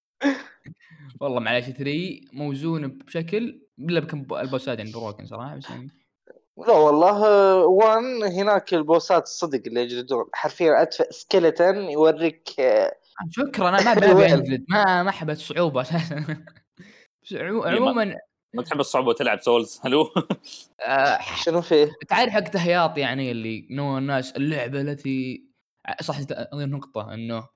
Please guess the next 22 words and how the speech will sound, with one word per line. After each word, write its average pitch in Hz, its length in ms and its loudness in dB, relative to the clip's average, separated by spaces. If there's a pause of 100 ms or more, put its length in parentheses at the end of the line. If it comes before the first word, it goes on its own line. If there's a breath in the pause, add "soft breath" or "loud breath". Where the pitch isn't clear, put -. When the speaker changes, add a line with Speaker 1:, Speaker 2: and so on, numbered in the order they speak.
(280)
Speaker 1:
كنت 143 160 -4
أشوف 160 200 -4
من 143 80 -2
اللعبة 143 240 0
من 123 60 -2
المستحيلات 127 640 -2
اللي 110 200 -8
أختم 113 240 -10
سولز 110 440 -4
بالنسبة 113 320 -10
لي 107 180 -6
يعني. 98 340 -14 (440)
بس - 120 -8
أذكر 135 280 -4
Speaker 3:
مم. 131 60 -4
Speaker 1:
دخلت 123 680 -4
يمكن 131 160 -10
أيام 127 300 -4
متوسطة 120 500 -8
كذا، 107 420 -8 (200)
دخلت، 165 440 -2
آه، 120 420 -2